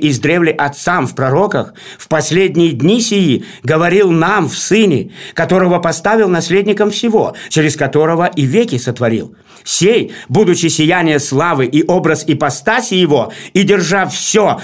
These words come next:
словом силы своей, совершив собою очищение грехов наших, воссел одесную престола, величия на высоте, будучи столько превосходнее ангелов,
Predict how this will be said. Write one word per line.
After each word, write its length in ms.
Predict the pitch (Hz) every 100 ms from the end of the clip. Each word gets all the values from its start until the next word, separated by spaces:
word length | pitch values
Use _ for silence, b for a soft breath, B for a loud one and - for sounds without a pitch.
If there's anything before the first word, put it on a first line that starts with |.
| B
словом 460 | - 175 165 156
силы 340 | 131 - 247 247
своей, 460 | 165 180 147 110 B B
совершив 580 | - 170 170 - 202
собою 440 | - 170 180 165 160
очищение 600 | 151 160 135 170 147 135
грехов 400 | 123 131 190 196
наших, 340 | 160 120 113 - B B
воссел 600 | 139 185 - - 247 233
одесную 640 | 175 165 170 180 208 226
престола, 680 | 220 196 - 233 208 131 - B
величия 540 | 139 185 190 226 - 202
на 100 | 190
высоте, 580 | 185 185 175 220 151 - B B
будучи 460 | 135 226 226 208
столько 520 | 190 - 233 269 247
превосходнее 800 | 240 214 208 202 208 160 165 170
ангелов, 540 | 185 240 247 202 143